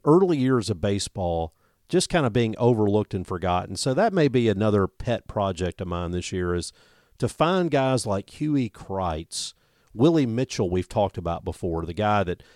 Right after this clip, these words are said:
I think struck out Babe Ruth twice in his first game, had the perfect game for Mississippi State with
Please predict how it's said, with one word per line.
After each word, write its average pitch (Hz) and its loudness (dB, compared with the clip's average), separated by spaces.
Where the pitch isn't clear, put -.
I 101 -4
think 113 -4
struck - 0
out 98 0
Babe 98 -2
Ruth 95 0
twice 101 -4
in 101 -4
his 90 -8
first 95 -6
game, 90 -6
had 113 0
the 107 -2
perfect - -4
game 98 -4
for 95 -8
Mississippi 92 -10
State 95 -4
with 85 -6